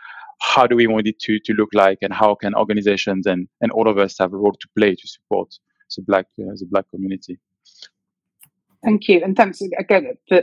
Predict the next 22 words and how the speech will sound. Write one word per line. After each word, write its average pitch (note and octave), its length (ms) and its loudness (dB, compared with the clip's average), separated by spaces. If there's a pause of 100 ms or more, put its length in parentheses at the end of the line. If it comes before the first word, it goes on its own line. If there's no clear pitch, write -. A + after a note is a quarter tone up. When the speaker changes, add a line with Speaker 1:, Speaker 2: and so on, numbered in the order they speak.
Speaker 2:
for F3 180 8
the F3 180 -6
honesty F3 360 -2
and D#3 80 -6
transparency D#3+ 680 -2
and D#3 120 0
that D#3 180 -4
conflict, - 540 -4
if D3+ 160 -10
you D#3 80 0
like, D3 240 0
in D#3 80 -8
terms D#3 320 -4
of D3+ 100 0 (360)
celebration, E3 680 2
but D3+ 140 -4
actually D#3+ 340 -2
not D#3+ 200 -2 (180)
just - 200 -6
being E3 140 0
a D#3 60 -4
peak. - 340 0